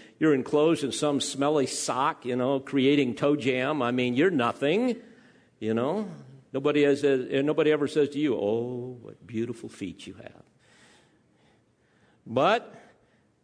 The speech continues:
Mister I, we could ask him, "What happens, Mister I, when you need food and water," right? "What happens, Mister I, when you need some light from a candle or warmth from a fire?"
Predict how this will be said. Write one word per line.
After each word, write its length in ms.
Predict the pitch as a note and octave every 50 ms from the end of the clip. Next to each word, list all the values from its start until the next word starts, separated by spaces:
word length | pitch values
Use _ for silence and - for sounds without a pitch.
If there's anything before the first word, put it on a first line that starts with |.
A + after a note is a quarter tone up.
| _ -
Mister 320 | - C#3 C3+ - D3+ C#3+
I, 280 | B2 C#3 D3+ E3+ F#3+ G3
we 140 | E3+ D3+ D3+
could 160 | D3 D3+ C#3
ask 300 | C#3+ D3+ E3 E3+ - -
him, 220 | - E3 D3 C#3
"What 220 | A2+ E3 G3+ A3+ G#3+
happens, 540 | F3 G3+ A3 A#3 A#3 A#3 F#3+ F3 D#3+ - -
Mister 380 | D#3 - - - - C#3+ D3+
I, 440 | A#2 B2 C3 C#3 C#3 D3 D3+ D#3 D3 - - - - - _ _
when 160 | - D#3 D#3+
you 100 | D#3+ E3+
need 300 | E3+ E3+ E3+ E3+ D#3+ D#3
food 380 | D#3 - - F3+ F3 F3 F3 D3+
and 120 | D3+ C#3+
water," 380 | D3 E3 F3 E3 C3 G#2 G2 - - - - _
right? 260 | - - D3+ F#3+ B3 - - - _ _ _ _ _ _ _ _ _ _ _ _ _ _ _ _ _ _ _ _ _ _ _ _ _ _ -
"What 180 | - G#3 A#3+
happens, 520 | B3 B3+ C4 C#4+ C#4 - G#3+ F#3+ E3 - D#3+
Mister 340 | F#3 F3+ F3+ - - E3+ D#3
I, 540 | D#3 D#3+ E3 E3 F3+ F#3+ F#3+ G3 F#3 D3+ C3 G2 G#2+ F#2+ - A2 - - - _ _ _ -
when 640 | F#3 D#3 - D#3+ E3 F#3 F#3 F#3 F#3 F3+ F3+ F3+ F3
you 100 | F3 F3+
need 160 | F#3+ F#3+ F3+
some 220 | - - F3 D#3+ D#3
light 440 | D#3+ E3+ F3 G3 F3 D#3 D3+ -
from 160 | - C#3+ C#3+ C#3+
a 60 | C#3
candle 560 | C#3+ - E3+ E3 E3 D#3+ C3+ G#2+ F#2 E2+ F#2
or 220 | A2 A#2+ B2 A#2
warmth 440 | A2 A#2 C3 D#3 F3 F#3 F3 F3 -
from 220 | - - C#3+ C#3+ C#3
a 60 | C3
fire?" 580 | - - D3+ D3+ C3 A2 G#2 - - - -